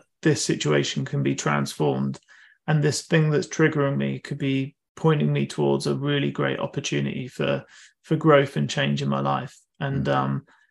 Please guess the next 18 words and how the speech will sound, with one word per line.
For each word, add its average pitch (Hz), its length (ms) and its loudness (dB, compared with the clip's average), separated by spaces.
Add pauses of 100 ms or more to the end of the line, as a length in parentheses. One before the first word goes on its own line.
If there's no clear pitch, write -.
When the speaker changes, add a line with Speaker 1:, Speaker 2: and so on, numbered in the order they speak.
(1040)
Speaker 1:
there's 185 220 10
plenty 185 400 6
here 151 200 8
that 139 140 0
we 147 100 0
can 147 180 -6
dive 139 280 -2
deeper 143 300 -2
into. 143 280 -4
And 143 80 -2
I 143 60 0
think 147 240 -2
what 151 140 2
we'll 147 120 -2
do 156 220 4
is 135 220 -2
we'll, 143 260 -2
uh, 139 260 -2